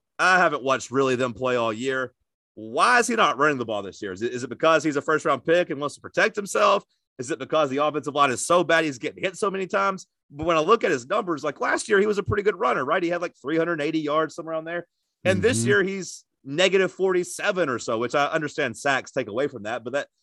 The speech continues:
Speaker 1: like, his longest run of the year outside of, like, one of their Balk games is, like, seven yards. Like, he isn't, you know, doing anything in the run game.
Speaker 2: Yeah,
Speaker 1: Why
Speaker 2: that's
Speaker 1: is
Speaker 2: in-,
Speaker 1: that?
Speaker 2: that's interesting, John. I, I just had a Kentucky guy on. I asked him the same thing, and it's, he said it's a combination of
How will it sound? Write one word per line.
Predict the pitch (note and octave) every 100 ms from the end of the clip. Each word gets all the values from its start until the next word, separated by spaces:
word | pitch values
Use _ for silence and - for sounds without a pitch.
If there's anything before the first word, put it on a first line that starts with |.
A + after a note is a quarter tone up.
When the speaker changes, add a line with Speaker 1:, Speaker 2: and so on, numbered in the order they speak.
| _
Speaker 1:
like, | C#3
his | F#3 C#3+
longest | A#2 E3 G3+ F#3 F3+
run | F#3
of |
the | D3+
year | C3 F3+ E3+ E3 - _ _ _ -
outside | D3 E3+ D#3+
of, | C#3
like, | C3
one | D3
of | C3+
their | B2
Balk | A#2+ E3+ D#3
games | A#2 C#3 B2+
is, | C#3
like, | B2+
seven | - - D#3 D#3+
yards. | C#3 D#3 F#2 - -
Like, | - C3
he | C#3
isn't, | E3+ E3+ - _ _
you | C3+
know, | A#2
doing | F2 C3+ E3 C3+
anything | B2 B2 B2 B2+
in | G#2
the |
run | G2 C3+
game. | A#2 D2+ _ _ _ _ - - _ -
Speaker 2:
Yeah, | C#3+
Speaker 1:
Why | C#3+
Speaker 2:
that's | D#3+
Speaker 1:
is | F3
Speaker 2:
in-, | F2
Speaker 1:
that? | - _ _
Speaker 2:
that's | D3+ F3 F3+
interesting, | F#3 D#3+ B2+ D3+
John. | B2+ D3+ D3
I, | D3 C#3+ -
I |
just | C#3 D#3+
had | D#3 E3
a | D3+
Kentucky | C#3+ B2 E3 D3 C3
guy | C#3 C3+
on. | C3 C3+
I | C3 C3
asked | C#3+ -
him | C#3
the | B2+
same | A#2+ D3 C#3
thing, | B2+ C#3+ B2+ B2
and |
it's, | B2+ B2 - - - -
he | C#3
said | C3+ D#3
it's | C#3 C#3
a |
combination | B2+ D3 D3 C#3 C#3 D3+ - D#3 C3+
of | B2+ B2